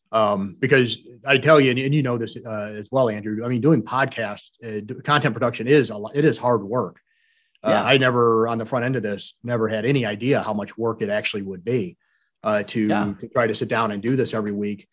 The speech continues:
Speaker 1: and, uh, and, and try to put this together. And it has to be done with purpose. So for those kind of listening in, I think, uh, and, and kind of a real life example using the two of us in regards to, uh, practically what that looks like. Uh, hopefully that brought,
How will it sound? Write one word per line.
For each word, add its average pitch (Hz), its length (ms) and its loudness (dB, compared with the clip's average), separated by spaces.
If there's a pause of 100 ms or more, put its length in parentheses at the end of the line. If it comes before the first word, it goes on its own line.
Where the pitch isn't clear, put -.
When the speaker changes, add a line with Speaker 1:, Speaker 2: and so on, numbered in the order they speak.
(420)
Speaker 1:
and, 113 380 0
uh, 104 220 2
and, 104 240 -4
and 110 160 -8
try 110 120 0
to 104 80 -2
put 117 140 -8
this 104 140 -6
together. 104 440 -2
And 95 80 -6
it 101 100 -8
has 110 180 -2
to 107 80 -10
be 104 100 -4
done 101 240 -4
with 110 220 -4
purpose. 113 440 -2
So 104 220 -2
for 104 220 -2
those 110 240 0
kind 113 180 -4
of 98 80 -4
listening 107 340 -2
in, 110 160 -2
I 98 80 -4
think, 107 300 -4
uh, 98 320 -4 (140)
and, 113 120 -2
and 110 140 -6
kind 127 120 0
of 107 60 -2
a 104 40 -4
real 117 160 -2
life 104 220 -2
example 104 420 -8
using 98 420 -6
the 92 80 -10
two 110 180 -6
of 95 100 -6
us 104 320 0 (420)
in 107 120 -4
regards 104 420 0
to, 101 300 -4
uh, - 80 -2
practically 104 540 -6
what 101 200 -6
that 92 160 -4
looks 107 240 -6
like. 95 320 -8 (260)
Uh, 107 60 -4
hopefully 110 300 0
that 95 160 -4
brought, 98 280 -2